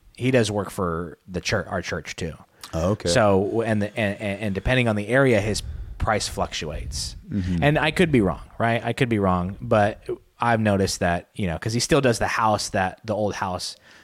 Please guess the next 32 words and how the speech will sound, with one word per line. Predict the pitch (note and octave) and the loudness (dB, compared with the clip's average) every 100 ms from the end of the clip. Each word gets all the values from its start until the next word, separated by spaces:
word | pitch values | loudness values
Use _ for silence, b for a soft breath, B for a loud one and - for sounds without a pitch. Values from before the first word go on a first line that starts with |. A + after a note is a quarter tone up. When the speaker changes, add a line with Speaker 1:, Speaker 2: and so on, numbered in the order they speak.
| b | b
Speaker 1:
that | G2 F#2+ F#2 G#2+ | 0 0 0 -2
we | G#2+ | 0
used | G2+ - | 2 0
to | |
live | F#2 A2 D#2+ | 2 2 2
in. | D2 - b b | -4 -16 b b
Speaker 2:
Mm-hmm. | E2+ F2 | -2 0
Speaker 1:
Um, | G2+ F#2 F2 E2+ F2 - b b b | 2 2 0 -4 -8 -18 b b b
so | - C3 A2 A#2 D2 - | -2 4 4 4 0 -4
I | B2 C#3 | 0 4
don't | E3+ D3 | 2 2
necessarily | C#3 C#3 C3 B2+ A2+ | 2 2 2 4 4
see | G2+ - B2 | 4 2 4
that | A2 F#2 | 4 2
as | E2+ | -2
dishonest. | D#2+ E2 - F#2+ D2+ - - - | -4 -6 -4 -4 -4 -8 -12 -4
Speaker 2:
Right. | F#2 G2+ - B B B | 2 4 4 B B B
I | D3 | 2
just, | G#3 D#3+ - - - | 4 2 -2 -10 -10
for | - - C3+ | -8 2 4
me, | B2 D3 | 6 6
I'm | D3 | 6
more | C#3+ C#3 | 6 4
talking | - A#2+ A#2 G2+ | 4 2 2 2
about, | F#2+ F2+ | 4 4
like, | D#2+ D#2 | 2 -2
mortgages | E2 F2 F#2 G2 F#2 G2 F#2+ E2+ | 0 2 2 2 2 4 4 2
or | E2+ | 0
real | D2+ D#2+ F2+ | 2 2 2
estate | F2 - F2 | 2 2 2
in | D#2 | 2
general. | D2+ E2 G2+ A#2 B2 | 0 0 0 -2 -6